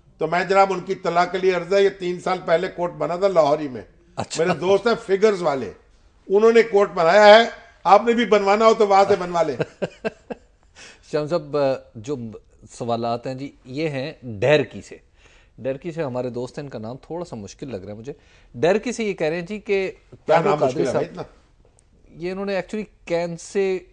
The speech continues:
Speaker 2: फिर कोई इंग्लिश सा नाम लिखा हुआ है, लेकिन सवाल उन्होंने उर्दू में लिखा
Speaker 1: अच्छा,
Speaker 2: हुआ है।
Speaker 1: माशाल्लाह।
Speaker 2: तो उन्होंने कहा है कि जनाब, ये जो ताहिर कादरी साहब हैं, अगर चौदह जनवरी को कुछ ना कर सके तो फिर क्या होगा?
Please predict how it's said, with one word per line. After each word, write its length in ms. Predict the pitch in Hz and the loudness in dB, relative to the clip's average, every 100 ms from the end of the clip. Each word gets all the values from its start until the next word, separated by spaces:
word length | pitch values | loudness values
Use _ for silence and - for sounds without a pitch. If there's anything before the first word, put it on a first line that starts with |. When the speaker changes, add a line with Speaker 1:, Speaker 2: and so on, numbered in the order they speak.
| - | -20
Speaker 2:
फिर 160 | - 156 | -10 -6
कोई 180 | 180 196 | -2 -2
इंग्लिश 300 | 175 185 - | -2 -4 0
सा 140 | 196 | 2
नाम 200 | 156 151 | 4 2
लिखा 220 | 143 - | 0 0
हुआ 100 | 156 | 0
है, 40 | 180 | 0
लेकिन 200 | 143 143 | -2 -8
सवाल 360 | - 135 151 | -2 2 4
उन्होंने 240 | 139 131 120 | 2 -6 -6
उर्दू 180 | 98 101 | -8 -12
में 80 | |
लिखा 100 | 98 | -12
Speaker 1:
अच्छा, 140 | - 98 | -12 -12
Speaker 2:
हुआ 100 | 92 | -12
है। 60 | 110 | -12
Speaker 1:
माशाल्लाह। 400 | 120 85 85 85 - _ 185 | -12 -12 -16 -20 -20 _ 0
Speaker 2:
तो 180 | 202 202 - | 2 2 -2
उन्होंने 260 | 180 208 185 | -6 -4 -2
कहा 180 | 185 | -2
है 140 | 185 202 | -2 -4
कि 160 | 208 | -6
जनाब, 300 | 190 190 208 190 | -8 -6 -6 -2
ये 160 | 202 | -2
जो 120 | 185 | -2
ताहिर 300 | 180 143 156 | -4 -4 -2
कादरी 340 | 185 135 127 185 | -4 -4 -2 -2
साहब 280 | 151 110 113 | -2 -2 -4
हैं, 140 | 135 - | -12 -10
अगर 200 | 156 185 - - | -8 -8 -8 -4
चौदह 640 | 151 147 160 175 160 - - | 0 0 2 0 -2 -8 -16
जनवरी 360 | 123 139 151 175 | -6 -4 -2 -4
को 140 | 180 | -4
कुछ 280 | 165 185 - | -6 -8 -8
ना 300 | 147 120 160 | -8 0 0
कर 160 | - 139 | 2 0
सके 340 | - - 117 - _ _ _ | -2 -10 -12 -14 _ _ _
तो 60 | 196 | -2
फिर 180 | 208 202 | 0 0
क्या 140 | 156 | -2
होगा? 260 | 95 - | -6 -10